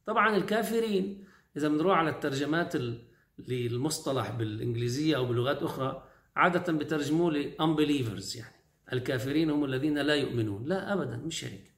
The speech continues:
الكافر هو الذي يعرف الشيء ويجحده.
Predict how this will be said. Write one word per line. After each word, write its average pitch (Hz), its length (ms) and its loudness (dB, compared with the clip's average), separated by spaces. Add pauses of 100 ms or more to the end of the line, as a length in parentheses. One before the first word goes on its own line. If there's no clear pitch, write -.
(520)
الكافر 131 640 2 (400)
هو 147 100 0
الذي 151 340 4
يعرف 190 520 4
الشيء 160 460 -4 (280)
ويجحده. 123 560 -4